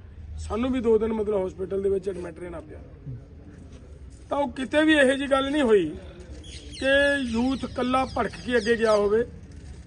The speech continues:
ਜਿੰਨੀ ਸ਼ਾਂਤੀ ਸਾਡਾ ਯੂਥ ਨੇ ਰੱਖੀ ਹੈ,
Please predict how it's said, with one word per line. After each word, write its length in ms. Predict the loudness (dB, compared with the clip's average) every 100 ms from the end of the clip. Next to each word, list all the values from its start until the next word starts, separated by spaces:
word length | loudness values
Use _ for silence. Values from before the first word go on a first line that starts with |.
| -16 -4
ਜਿੰਨੀ 440 | -2 0 0 -2 -2
ਸ਼ਾਂਤੀ 680 | -4 -2 0 -2 -4 -4 -6 -16 -16 -16 -16 -16 -18 -18 -18 -18 -18
ਸਾਡਾ 420 | -6 -4 0 2
ਯੂਥ 300 | 2 0 -2
ਨੇ 160 | 0 0
ਰੱਖੀ 320 | 0 0 2
ਹੈ, 220 | 2 0